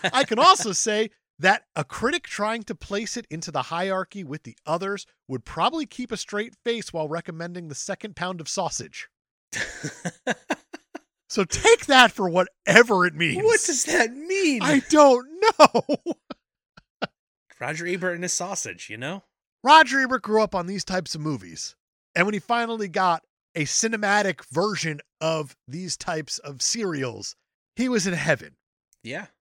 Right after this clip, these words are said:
Speaker 1: Going from Raiders to Temple to Last Crusade to Kingdom of the Crystal Skull, is there a progression or degression in quality? I'm not sure, because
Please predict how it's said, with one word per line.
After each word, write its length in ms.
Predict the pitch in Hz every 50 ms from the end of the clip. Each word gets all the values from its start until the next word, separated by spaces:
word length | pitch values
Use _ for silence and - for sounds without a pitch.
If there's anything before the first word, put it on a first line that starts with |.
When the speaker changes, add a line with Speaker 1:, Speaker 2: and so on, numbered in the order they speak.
| _ _ _ _ _ -
Speaker 1:
Going 260 | - 214 247 262 240
from 280 | - - 233 226 214 202
Raiders 460 | 185 160 139 113 107 185 - - - _ _ - -
to 160 | - 262 254
Temple 540 | 180 - 185 160 123 - - 151 143 _ _ _ -
to 140 | - 247
Last 280 | 240 220 196 175 - -
Crusade 440 | - 170 - - 160 123 104 92 _ _ _ _ -
to 140 | - 240 247
Kingdom 260 | 180 - 214 202 190
of 40 | 175
the 60 | 160
Crystal 260 | - 185 160 - 160
Skull, 300 | 131 - - 160 120 - _ _ _ _ _ _ _ -
is 180 | - 240 240 170
there 200 | 220 240 233 233
a 40 | 214
progression 720 | - - 190 139 147 170 196 190 - - 214 196 208 208 _ _ _ _ -
or 140 | - -
degression 600 | 127 107 147 180 196 151 165 180 180 - - 196
in 140 | 170 139 123
quality? 600 | - - 156 151 170 202 233 254 311 294 254 _ _ _ _ _ _ _ _ -
I'm 200 | 180 202 226 226
not 180 | 226 214 208
sure, 500 | - - - 226 214 156 113 - - - _ _ _ _ _ _ _ -
because 440 | 220 214 - 202 214 214 196 -